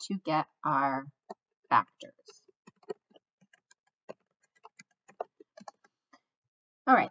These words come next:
so in the case of the first one, uh, that three x equals negative one, to get rid of this negative one, I want to add one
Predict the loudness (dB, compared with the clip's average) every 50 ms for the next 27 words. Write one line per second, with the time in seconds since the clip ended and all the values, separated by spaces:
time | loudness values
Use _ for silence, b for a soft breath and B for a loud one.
0 | _ -14 -10 -10 -10 -10 -8 -6 -4 -4 -4 -4 -8 -10 -4 0 0 0 0 0
1 | 0 0 0 0 -4 -8 _ _ _ _ _ 0 2 4 4 4 4 4 2 2
2 | 0 -20 -20 _ _ -10 -6 -4 -4 -4 -4 -4 -6 -6 -8 _ _ -20 -20 -20
3 | -20 -20 _ _ _ _ _ _ _ _ _ _ _ _ _ _ -20 -20 _ _
4 | _ -4 -4 -4 -4 -4 -2 -2 0 0 0 -2 -2 -2 0 0 0 -2 -4 -6
5 | -8 -4 0 0 0 0 0 -6 -10 _ _ _ _ _ _ _ _ _ _ _
6 | -16 -8 -6 -6 -4 -2 -2 -2 -2 -2 -4 -6 -4 -2 -2 -2 -4 -6 -12 -10
7 | _ -6 -4 -4 -2 -4 -4 -6 _ -10 -10 -8 -4 -2 -2 -4 -4 _ _ -12
8 | -6 -4 -4 -4 -4 -8 _ _ _ _ -2 2 4 6 8 6 6 4 2 -4
9 | -6 -8 -10 -8 -2 -2 0 0 0 -2